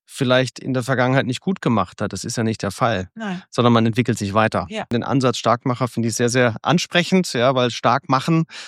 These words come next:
Speaker 1: äh, glaub ich, kann jeder sich was drunter vorstellen. Ja, Sie hatten noch einen Punkt, äh, gespoilert, äh, der hat auch was mit Starkmachen zu tun. Das ist unser digitaler Omnikanaltag, den wir, äh, mit Ihnen hier in der Sparkasse Hannover <laughs> ausführen
Speaker 2: Ja.
Speaker 1: dürfen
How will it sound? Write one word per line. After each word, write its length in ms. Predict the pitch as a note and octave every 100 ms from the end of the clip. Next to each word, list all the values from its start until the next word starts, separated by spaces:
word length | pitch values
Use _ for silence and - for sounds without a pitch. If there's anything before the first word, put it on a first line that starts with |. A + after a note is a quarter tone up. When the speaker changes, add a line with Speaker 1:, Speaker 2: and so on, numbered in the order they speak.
| -
Speaker 1:
äh, 200 | - B2+
glaub 160 | A#2+ A#2+
ich, 60 | -
kann 180 | B2
jeder 220 | A#2+ C3+ B2+
sich 180 | B2+
was 120 | B2 -
drunter 260 | C3 A#2
vorstellen. 680 | - B2+ D#3 - C#3 C#3 C3 -
Ja, 240 | A#2+ C#3
Sie 100 | A#2+
hatten 160 | C#3+ D3+
noch 140 | C#3
einen 320 | - A2 E3
Punkt, 400 | - F#3 F#3 -
äh, 300 | - C#3 D3
gespoilert, 840 | C#3+ D3 - C#3+ F3 F#3 F#3 -
äh, 180 | - C3
der 180 | C3 C3+
hat 120 | D3
auch 140 | D3 D#3
was 200 | D#3 B2+
mit 120 | A2+
Starkmachen 520 | - G#2+ - A#2 A#2
zu 100 | -
tun. 300 | A#2 A#2+ D3
Das 100 | C#3
ist 140 | B2 B2+
unser 240 | C#3 B2+
digitaler 500 | A#2+ C#3+ C#3+ C3+ B2
Omnikanaltag, 840 | - F#3+ C#3+ G#2+ F#2+ F#2 A2 D3+ - _
den 200 | B2 A2+
wir, 640 | A#2 A#2+ A#2+ - A#2 A#2
äh, 40 | A2+
mit 280 | A#2 C#3 -
Ihnen 260 | D3 D3
hier 120 | C#3
in 40 | C#3
der 60 | C3
Sparkasse 440 | - C#3 C#3+ B2
Hannover 340 | B2+ F#3+ C3 C3+
<laughs> 0 |
ausführen 380 | C#3+ - D3+ B2+
Speaker 2:
Ja. 60 |
Speaker 1:
dürfen 360 | D3+ C#3+ G3+